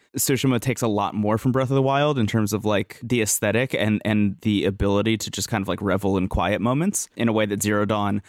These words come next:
I think, is always trying to be, like, flashy and big and has, like, a really beautiful world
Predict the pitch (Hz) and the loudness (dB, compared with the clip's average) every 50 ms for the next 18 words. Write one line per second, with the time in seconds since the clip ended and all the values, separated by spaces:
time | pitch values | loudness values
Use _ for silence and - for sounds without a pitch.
0 | - _ _ - 113 - - 117 104 113 110 - 110 113 110 110 113 113 - - | -14 _ _ -8 -6 -4 -4 -4 -4 -4 -4 -2 -2 0 0 0 0 -2 -2 -2
1 | 123 113 107 104 95 107 101 101 - - - 110 104 104 - - 120 113 101 107 | -2 -2 -2 -2 -2 -2 -2 -2 -2 -2 -4 -4 -2 -2 -2 -2 0 0 0 0
2 | 107 98 - 104 104 107 107 101 101 85 110 107 110 104 98 98 - 107 104 104 | 0 0 0 0 0 0 -2 -2 -4 -4 -2 -2 -4 -4 -4 -4 -4 -2 -4 -4
3 | - - _ _ - 139 135 135 147 156 143 117 127 131 127 120 - 131 107 98 | -6 -10 _ _ -6 -4 -2 0 2 0 2 2 2 2 2 2 0 0 0 0
4 | 113 117 120 120 117 117 113 | 2 2 2 2 2 0 -2